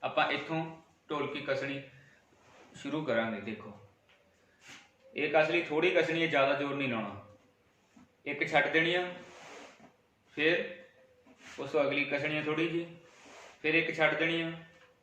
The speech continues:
ਇਸੇ ਤਰ੍ਹਾਂ ਆਪਾਂ ਸਾਰੀ ਢੋਲਕੀ ਨੂੰ ਕੱਸਦੇ ਰਹਾਂਗੇ, ਠੀਕ ਆ ਜੀ, ਇੱਕ ਇੱਕ ਛੱਡ ਕੇ। ਫਿਰ ਆਪਣੇ ਆਪ ਸਹੀ ਆਈ ਜਾਣੀਆਂ ਨੇ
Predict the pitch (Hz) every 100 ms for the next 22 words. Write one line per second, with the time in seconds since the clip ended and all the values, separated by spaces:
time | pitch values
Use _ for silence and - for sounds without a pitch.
0 | _ _ - - - 143 156 170 170 170
1 | 175 156 160 170 143 147 175 185 165 160
2 | 160 180 - - - - - - - -
3 | 139 135 135 120 113 123 123 135 160 165
4 | 143 147 139 127 113 104 98 92 - -
5 | - - - - - - _ _ _ _
6 | _ _ _ _ _ _ _ - - 143
7 | 135 147 160 165 160 160 170 139 127 117
8 | 110 104